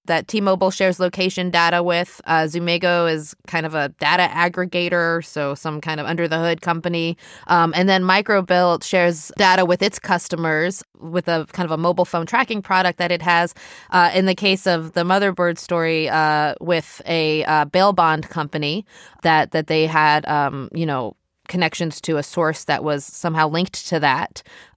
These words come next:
And yeah, and then, uh, and then according to the story, that access is then sometimes, you know, found for sale on the black market. So it's not just, uh, people who are working directly with Microbuilt, but then, you know, it seems like you can't even clean up, uh,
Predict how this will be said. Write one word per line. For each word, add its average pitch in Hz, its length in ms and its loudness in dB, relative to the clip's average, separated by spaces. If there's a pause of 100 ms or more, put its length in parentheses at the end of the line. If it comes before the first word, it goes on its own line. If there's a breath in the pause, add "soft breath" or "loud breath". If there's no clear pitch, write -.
And 214 200 0
yeah, 277 280 2
and 220 160 2
then, 247 120 2
uh, 247 140 2
and 220 140 0
then 262 100 2
according 254 260 0
to 247 60 0
the - 20 -2
story, 277 500 -2 (100)
that 214 460 0
access 196 680 0
is 180 240 -4
then 196 500 0 (120)
sometimes, 220 720 -2 (160)
you 202 120 -4
know, 185 260 0
found 196 340 0
for 202 120 -4
sale 196 280 0
on 185 100 0
the 180 80 -2
black 175 320 -2
market. 170 480 -2
So 180 160 0
it's 175 160 0
not 214 240 0
just, - 540 0
uh, 160 460 2 (200 loud breath)
people 202 320 -2
who 190 260 2
are 165 400 2 (100)
working 196 260 0
directly 175 320 0
with 160 100 -6
Microbuilt, 165 760 -2
but 170 180 -4
then, 180 340 2 (300 loud breath)
you 190 100 2
know, 202 120 4
it 190 80 0
seems 285 160 -2
like 247 120 -4
you 202 60 -12
can't 226 320 0
even 196 320 -2
clean 208 320 -2
up, 185 300 2
uh, 165 560 4